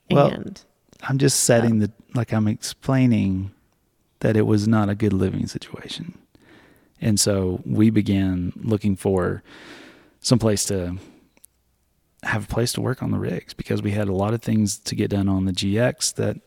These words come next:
Speaker 1: um, have been hanging out for a while. And so we started searching for a place with a large enough garage to house, you know, all the ideas that we had coming up, plus, you know, with the Beast build and things like that,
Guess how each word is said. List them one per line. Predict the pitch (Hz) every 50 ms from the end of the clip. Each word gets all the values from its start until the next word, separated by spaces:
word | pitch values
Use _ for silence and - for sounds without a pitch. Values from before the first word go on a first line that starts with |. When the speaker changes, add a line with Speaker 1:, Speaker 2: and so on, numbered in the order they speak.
| _ -
Speaker 1:
um, | - 104 98 95 95 92 92 92 95 - -
have | - 113 113
been | 107 104
hanging | 101 101 104 101 101
out | 101 101 101
for | - -
a | 104 95
while. | 95 95 95 95 95 95 95 - - _ 294 -
And | - 107 98 92 95
so | - 110
we | 127 165
started | - - 120 110 104
searching | 95 - - 107 101 - - 101
for | - - 98
a | 92
place | - 101 101 98 - -
with | 110 101
a |
large | 95 98 98 98 92 98
enough | 95 92 87 -
garage | - - 101 98 95 95 95 92 92 90 92 - -
to | - 101 92
house, | - 95 95 92 90 87 87 90 - - - _ - - - - - - - - - _ _ _ _ _
you | - 165 110
know, | 104 95 90
all | 95 98 101
the | 101 98 95
ideas | 92 95 92 101 104 101 98 95
that | 101 -
we | - 101 95
had | 92 95 95
coming | - - 98 95 95
up, | 92 92 92 - -
plus, | - 101 95 - - - -
you | - 110
know, | 101 95
with | 92 95 -
the | - 107
Beast | 107 101 98 95 - -
build | - 104 101 98 98 95
and | 95 92 95
things | 98 98 98 - 101
like | 98 98
that, | - 143 147 147 143 156